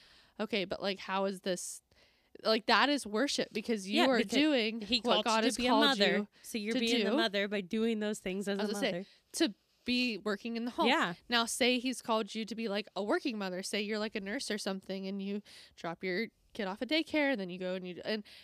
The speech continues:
Speaker 1: you're taking somebody's blood pressure, you know? And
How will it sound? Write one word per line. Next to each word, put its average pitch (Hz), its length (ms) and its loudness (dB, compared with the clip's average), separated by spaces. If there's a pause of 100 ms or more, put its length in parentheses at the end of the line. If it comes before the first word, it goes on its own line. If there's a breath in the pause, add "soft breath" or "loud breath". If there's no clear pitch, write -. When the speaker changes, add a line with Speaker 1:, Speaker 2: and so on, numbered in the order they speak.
Speaker 1:
you're 240 180 0
taking 240 380 0
somebody's 226 460 -2
blood 208 280 -2
pressure, - 600 -6
you 233 120 -2
know? 214 300 -2 (500 soft breath)
And 208 320 2